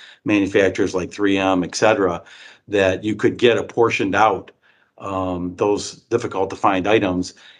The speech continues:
to get to the customers that ultimately were consuming them. So, you, you know, keeping the supply chain open ended up being very much relationship driven,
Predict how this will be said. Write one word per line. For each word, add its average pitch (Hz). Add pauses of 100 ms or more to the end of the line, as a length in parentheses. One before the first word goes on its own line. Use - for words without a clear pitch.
(120)
to 110
get 110
to 113
the 98
customers 98
that 90
ultimately 92
were 87
consuming 113
them. 90 (380)
So, -
you, 107
you 107
know, 95
keeping 139
the 120
supply 113
chain 107
open 104
ended 101
up 98
being 98
very 101
much 101
relationship 101
driven, 101